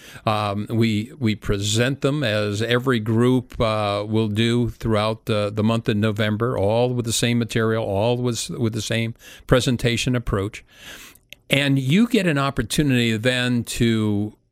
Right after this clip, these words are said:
to take in this new knowledge. You get to have dialogue with your peers around the table. You get to present then, "Yeah, I,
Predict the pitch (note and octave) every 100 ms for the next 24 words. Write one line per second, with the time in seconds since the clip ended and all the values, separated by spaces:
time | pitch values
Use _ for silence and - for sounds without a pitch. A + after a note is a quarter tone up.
0 | _ _ _ - A#2+ A2+ - _ _ -
1 | E3+ - E3+ G3 A2 G2+ D#3 - _ _
2 | _ _ C3 A2+ - - - - _ -
3 | B2 D3+ C3 G2 F2+ G#2+ - - _ _
4 | B2 B2 A2+ C#3+ E3+ - B2+ - C3+ B2
5 | A#2+ A#2 A2 A#2+ B2 A#2 A#2+ C3+ C#3 B2
6 | A#2 A2+ A2+ A2+ G#2+ A2 G2 - C#3 C3
7 | A#2+ - G#2+ G#2+ G#2 F#2+ - G2+ F#2+ -
8 | _ _ - - A#2+ A#2 A2 D#3 F3 -
9 | C#3 B2 - A2+ G#2+ G#2+ A#2+ C#3+ C#3 B2
10 | B2 A#2+ A#2 A2 - - _ _ _ -
11 | F#3 F3 D3+ E3+ F#3+